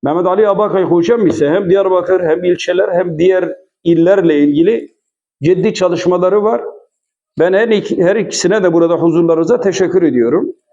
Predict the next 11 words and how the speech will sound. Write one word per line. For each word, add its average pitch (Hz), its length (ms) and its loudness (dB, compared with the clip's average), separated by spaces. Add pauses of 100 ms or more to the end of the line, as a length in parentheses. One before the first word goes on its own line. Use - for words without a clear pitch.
(440)
Şimdi 190 320 0
bu 240 100 -4
kadar 220 240 0
güzel 185 360 0
bir 214 120 -2
kitabın 196 680 -2 (720)
basımında 196 1000 -2 (840)
çok 175 240 -2
ciddi 180 300 0
bir 202 120 2
emek 196 320 0